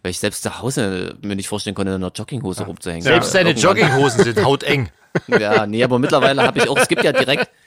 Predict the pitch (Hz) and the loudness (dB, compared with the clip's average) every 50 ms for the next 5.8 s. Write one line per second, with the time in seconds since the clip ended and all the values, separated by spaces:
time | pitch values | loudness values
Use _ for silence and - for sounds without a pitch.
0 | _ - 139 - 139 131 117 120 - 127 139 - - - 123 117 127 117 110 117 | _ -8 -4 -2 -2 -2 -2 -2 -4 -4 -6 -6 -6 -6 -6 -6 -6 -8 -6 -2
1 | 120 117 117 82 90 101 101 101 113 147 190 254 - - 147 - 110 110 110 104 | -2 -2 -2 -2 -4 -4 -2 0 0 0 0 -2 -4 -6 -2 -2 0 0 0 -2
2 | - 76 101 107 - - - 110 - - - 131 139 - - 139 107 104 151 151 | -2 -4 -4 -6 -6 -8 -8 -8 -8 -6 -8 -8 -6 -4 -4 -2 2 4 4 4
3 | 143 123 104 98 95 98 92 92 - 95 95 95 101 117 117 117 104 95 107 110 | 4 2 0 0 0 0 -2 -2 -2 -4 -4 -4 -4 -4 -4 -4 -2 -2 0 -2
4 | 107 - 92 - - - 113 104 - - - - 98 95 95 95 - 101 - - | -2 -4 -6 -8 -10 -10 -10 -12 -14 -14 -14 -12 -10 -10 -10 -10 -10 -10 -6 -6
5 | 101 98 95 92 90 87 87 92 92 92 - 92 92 - 95 87 | -6 -6 -6 -6 -6 -6 -6 -8 -8 -8 -8 -10 -8 -8 -12 -12